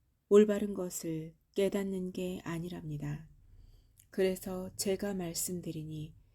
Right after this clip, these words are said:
들어보십시오. 저도 제 소견을 여쭙겠습니다. 보십시오. 저는 여러분의 말씀을 기다렸습니다.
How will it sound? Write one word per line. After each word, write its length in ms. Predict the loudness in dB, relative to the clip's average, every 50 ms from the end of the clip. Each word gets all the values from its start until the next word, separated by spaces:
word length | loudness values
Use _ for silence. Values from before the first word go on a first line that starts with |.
| _ -20 _ _ -20 -20 -20 -2
들어보십시오. 1000 | 4 4 6 6 4 2 -2 -6 -8 -8 -8 -8 -6 -6 -6 -6 -6 -6 -8 -10 -12 -16 -20 -20 -20 -20 -20 -20 -20 -20 -20 -18 -4
저도 520 | 0 0 2 4 4 2 2 0 -2 -4 -6 -4
제 260 | 0 2 2 2 2
소견을 560 | 0 -2 -2 -2 -2 -2 0 -2 -2 -2 0
여쭙겠습니다. 1160 | -2 -2 -2 -4 -8 -10 -10 -8 -8 -6 -4 -4 -4 -4 -6 -6 -8 -8 -8 -8 -8 -10 -10 -12 -16 -20 -20 -20 -20 -20 -20 -20 -20 -20 -20 -20 -20 -20 -20 -20 -2
보십시오. 840 | 2 2 2 2 0 -2 -4 -6 -6 -4 -4 -4 -4 -4 -6 -8 -12 -14 -20 -20 -20 -20 -20 -20 -20 -20 -20 -20 -18 -6
저는 380 | 2 6 6 8 8 6 6 6
여러분의 460 | 4 4 4 4 2 2 0 0 0
말씀을 760 | 0 -2 -2 -4 -4 -6 -4 -4 -2 -2 -2 -2 -4 -6 -10 -12 -16 -20 _ _ _ _ -4
기다렸습니다. 1000 | 0 2 2 2 2 0 -2 -2 -4 -4 -4 -6 -6 -6 -8 -8 -10 -10 -12